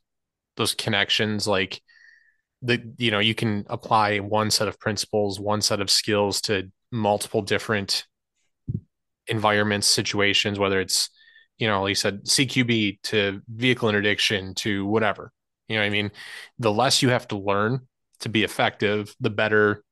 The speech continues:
you'll be at those, you know, core skills. So I think, I mean, honestly, it sounds really cool. I-, is this, so is that, is that course, <clears throat> is that gonna be something that you guys have a civilian version of? Is there no civilian application for something like that? I don't,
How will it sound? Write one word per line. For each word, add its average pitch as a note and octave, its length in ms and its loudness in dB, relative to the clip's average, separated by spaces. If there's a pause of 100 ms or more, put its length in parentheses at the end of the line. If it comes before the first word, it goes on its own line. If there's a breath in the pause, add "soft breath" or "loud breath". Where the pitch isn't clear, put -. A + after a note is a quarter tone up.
you'll A#2 180 2
be A2 180 2
at G2+ 100 0
those, G2+ 440 0
you G#2+ 160 -2
know, F#2+ 100 -2
core G2+ 240 0
skills. G2+ 320 0
So A2 60 0
I A2 40 2
think, B2+ 300 -2 (1000 loud breath)
I - 40 -6
mean, A2+ 100 2
honestly, C3+ 220 2
it F#2+ 40 -2
sounds G#2 260 -2
really F#2+ 200 -4
cool. G2+ 460 0 (420 soft breath)
I-, B2+ 200 -4
is B2+ 200 0
this, D3 260 2
so B2 120 2
is G#2+ 80 0
that, C#3+ 320 0
is A2+ 140 -2
that B2 220 0
course, - 680 0 (220)
<clears throat> - 240 -20
is D3+ 520 2
that A#2+ 80 2
gonna C#3 100 0
be C3 60 0
something B2 340 2
that G#2+ 60 0
you G#2+ 120 -2
guys G#2 200 2
have G#2+ 120 0
a F#2 40 -2
civilian G#2 520 0
version D3+ 320 2
of? D3+ 220 2
Is A#2+ 140 0
there G#2+ 120 4
no G2+ 200 4
civilian C#3+ 380 2
application C#3 540 0
for C#3+ 80 0
something C3+ 340 0
like C3 200 -2
that? C3 260 0 (420 soft breath)
I A#2 100 0
don't, G#2+ 240 0